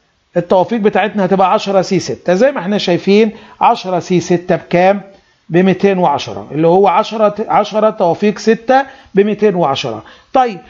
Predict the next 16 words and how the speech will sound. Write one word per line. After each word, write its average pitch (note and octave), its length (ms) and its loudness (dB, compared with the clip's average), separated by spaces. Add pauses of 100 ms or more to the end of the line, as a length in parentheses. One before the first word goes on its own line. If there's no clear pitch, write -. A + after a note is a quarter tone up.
(140)
احنا F#3+ 180 -2
عاوزينهم G3 640 2
بالشكل F#3 540 -2
الاختيار E3+ 680 0
اللي F3+ 200 -6
موجود F3 420 0
قدام F#3+ 440 0
اللي C#3+ 160 -10
هو F3 140 0
محمد F#3 460 -2
وعبد F3+ 300 2
الله F#3 240 2
وعيسى، D#3+ 420 0
وده D3 140 0
مش F3+ 200 -2
هيحصل - 380 0